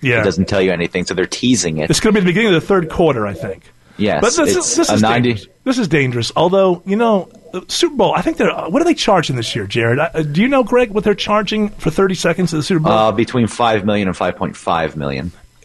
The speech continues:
Speaker 2: for
Speaker 1: If
Speaker 2: a thirty-second ad.
Speaker 1: If I was on a board of directors, I would know to try to fire whoever came into the office and said,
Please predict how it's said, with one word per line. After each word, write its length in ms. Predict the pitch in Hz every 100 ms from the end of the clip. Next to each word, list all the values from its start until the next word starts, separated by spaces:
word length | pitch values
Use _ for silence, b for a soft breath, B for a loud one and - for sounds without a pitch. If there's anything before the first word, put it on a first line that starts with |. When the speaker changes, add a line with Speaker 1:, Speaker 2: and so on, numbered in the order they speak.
| _
Speaker 2:
for 120 | - 90
Speaker 1:
If 0 |
Speaker 2:
a 40 |
thirty-second 720 | - 98 90 85 95 80 - -
ad. 320 | 80 73 - -
Speaker 1:
If 160 | -
I 100 | 269
was 160 | 330 254
on 120 | 240
a 40 |
board 300 | 165 180 202
of 80 | 190
directors, 720 | 160 160 147 - 101 95 - - _ _ _ _ _ _ _ _ -
I 140 | 202
would 180 | 233 185
know 460 | 202 208 170 135
to 100 | 123
try 260 | 143 - 165
to 80 | 147
fire 360 | - 160 151
whoever 400 | 120 151 156 165
came 260 | 220 208 196
into 120 | 180
the 140 | 160 151
office 400 | 139 135 131 135
and 100 | 127
said, 400 | 143 120 113